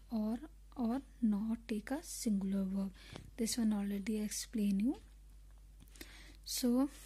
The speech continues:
you can see these rules. When two subject connected by or or not belong to different person, the verb agrees with nearest subject. Rule number eight, when a singular noun is connected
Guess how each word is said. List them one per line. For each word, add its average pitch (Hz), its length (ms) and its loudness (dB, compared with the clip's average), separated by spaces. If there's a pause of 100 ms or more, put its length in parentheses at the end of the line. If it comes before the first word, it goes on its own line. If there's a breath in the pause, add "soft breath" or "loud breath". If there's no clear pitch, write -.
(180)
you 233 120 4
can 208 260 2
see 220 200 0
these 220 280 0
rules. 233 440 0 (420 loud breath)
When 262 300 8
two 277 180 2
subject 294 540 -2
connected 220 420 2
by 214 220 2
or 240 220 -2
or 214 140 2
not 214 380 2 (120)
belong 214 340 4
to 226 80 -2
different 302 600 0
person, 262 540 2
the 208 60 4
verb 208 400 0 (220)
agrees 247 520 2
with 254 100 6
nearest 196 640 2
subject. 208 560 -4 (680 loud breath)
Rule 262 160 6
number 320 320 6
eight, 311 440 2 (120)
when 208 320 4
a 208 80 2
singular 262 600 4
noun 214 440 6
is 254 160 -4
connected 208 600 0